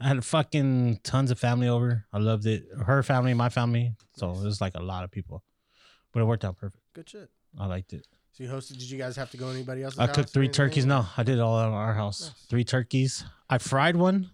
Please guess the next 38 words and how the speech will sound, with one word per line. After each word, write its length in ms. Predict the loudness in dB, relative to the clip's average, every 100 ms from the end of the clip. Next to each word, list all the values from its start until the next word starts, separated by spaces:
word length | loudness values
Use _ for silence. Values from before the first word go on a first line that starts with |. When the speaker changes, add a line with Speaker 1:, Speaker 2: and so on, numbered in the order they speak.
| -14
Speaker 1:
smoked 600 | -10 -4 2 2 2 2
one, 380 | 2 4 2 -2
Speaker 2:
Ooh. 760 | -10 -16 -14 -12 -12 -12 -12 -2
Speaker 1:
and 560 | 2 4 4 2 -2 -8 -18 _ -18 -2
oven 320 | 0 2 0
one. 220 | -2 -6 -14 _
Speaker 2:
What 100 | -12
was 120 | -12 -10
best? 340 | -12 -14 -20 _ -18 -14 -12 -12 -12 -16 _ _ _ _
Speaker 1:
It 100 | -2
had 60 | 2
mixed 240 | 2 2
results. 320 | 0 2 2 2
I 80 |
think 160 | 0 0
the 80 | 0
smoked 340 | 0 0 0
one 140 | -2 -2
was 140 | -4
best, 280 | -6 -8 -8
though. 100 | -12
Speaker 2:
Smoked 260 | -12 -16 -18
is 100 | -18
always 260 | -16 -18
the 60 | -20
best. 280 | -20 -20 _ -8
Speaker 1:
I 80 | -4
think 180 | -2 -2
so, 160 | -4
too, 220 | -4 -2
dude. 80 | 0
Speaker 2:
Yeah. 60 | -2 -4 _ _ _ -12
Speaker 1:
I 40 | -8
think 180 | -6
so. 240 | -4 -4 -2
That 180 | -2 -2
got 180 | -2 -2
me. 180 | -4